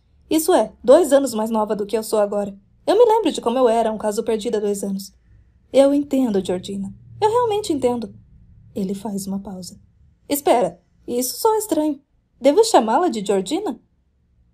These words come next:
Você pode me chamar do que quiser, diz ela, abafando os soluços. Jill está bom. Jill, diz ele. Eu gosto disso. Tem mais fotografias? Dos meus avós? Eu tenho tias ou tios, primos.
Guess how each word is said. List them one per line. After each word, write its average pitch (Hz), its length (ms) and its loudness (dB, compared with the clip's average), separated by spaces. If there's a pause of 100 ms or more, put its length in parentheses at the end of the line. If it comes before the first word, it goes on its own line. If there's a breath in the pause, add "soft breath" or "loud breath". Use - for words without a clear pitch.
(280)
Você 247 200 -4
pode 226 320 -4
me 214 80 -4
chamar 226 360 -8
do 208 100 -6
que 208 120 -12
quiser, 202 360 -8 (400)
diz 196 220 -8
ela, 196 260 -8 (260)
abafando 220 500 -6
os - 80 -10
soluços. 185 520 -12 (400)
Jill 240 320 0
está 320 220 0
bom. 269 240 -6 (720)
Jill, 185 400 0 (340)
diz 208 220 -12
ele. 190 260 -16 (640)
Eu 392 160 4
gosto 330 320 2
disso. 226 400 -10 (320)
Tem 233 160 4
mais 240 240 0
fotografias? 262 720 -2 (200)
Dos 214 160 0
meus 202 200 -2
avós? 220 440 -2 (520)
Eu 226 100 4
tenho 233 240 6
tias 311 380 0
ou 196 80 0
tios, 320 480 -4
primos. 302 600 -2